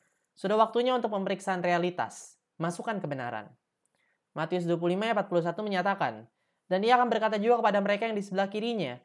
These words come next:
'Enyahlah dari hadapanku, hai kamu orang-orang terkutuk. Enyahlah ke dalam api yang kekal yang telah sedia untuk iblis dan malaikat-malaikatnya.'"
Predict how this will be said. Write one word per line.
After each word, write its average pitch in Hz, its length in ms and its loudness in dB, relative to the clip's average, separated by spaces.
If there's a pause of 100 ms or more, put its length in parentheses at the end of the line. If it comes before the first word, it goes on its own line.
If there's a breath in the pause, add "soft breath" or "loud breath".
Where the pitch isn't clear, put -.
(160)
'Enyahlah 233 400 4
dari 220 160 4
hadapanku, 214 560 4
hai 175 240 0
kamu 180 240 -4
orang-orang 165 400 -2
terkutuk. 165 560 -6 (280)
Enyahlah 175 340 4
ke 180 80 0
dalam 170 240 4
api 175 240 0
yang 170 80 -4
kekal 226 320 4
yang 202 160 0
telah 190 160 -2
sedia 196 320 -4
untuk 196 160 -6
iblis 202 320 -2
dan 151 160 -4
malaikat-malaikatnya.'" 127 800 -6